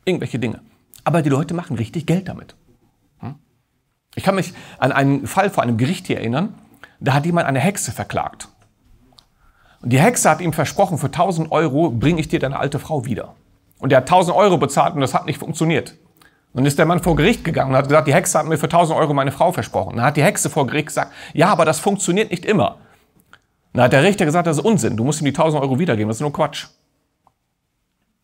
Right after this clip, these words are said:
Damit macht man Geld, auch in der heutigen Zeit. Dieser Zugang zum Verborgenen. Damals war das noch viel mehr.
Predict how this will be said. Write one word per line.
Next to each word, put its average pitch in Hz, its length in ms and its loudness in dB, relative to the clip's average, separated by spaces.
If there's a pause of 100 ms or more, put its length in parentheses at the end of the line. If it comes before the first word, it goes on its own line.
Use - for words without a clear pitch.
(600)
Damit 160 380 2
macht - 240 -4
man 175 140 0
Geld, 208 320 -2
auch 151 220 0
in 165 100 -6
der 151 80 -2
heutigen 147 340 -6
Zeit. - 320 -14 (960)
Dieser 113 260 2
Zugang 156 340 0
zum 123 140 -6
Verborgenen. 117 480 -2 (460)
Damals 185 480 2
war 147 80 2
das 139 140 -4
noch 120 100 -4
viel 113 140 -4
mehr. 117 260 -4